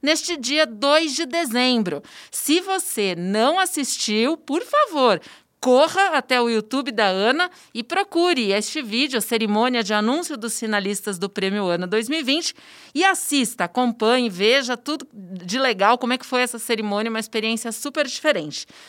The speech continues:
Mas, pra você que ou não conseguiu assistir o vídeo, ou que gosta de um bate-papo, quer saber um pouquinho mais os bastidores, principalmente, pra fazer essa cerimônia,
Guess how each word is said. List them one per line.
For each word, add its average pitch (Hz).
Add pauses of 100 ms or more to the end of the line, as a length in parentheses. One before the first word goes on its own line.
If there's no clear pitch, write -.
(340)
Mas, 330 (380)
pra 392
você 262
que 226
ou 381
não 277
conseguiu 214
assistir 185
o 214
vídeo, 160 (640)
ou 262 (240)
que 277
gosta 214
de 170
um 196
bate-papo, 196
quer 226
saber 214
um 214
pouquinho 220
mais 208
os 220
bastidores, 226
principalmente, 185
pra 214
fazer 190
essa 170
cerimônia, 214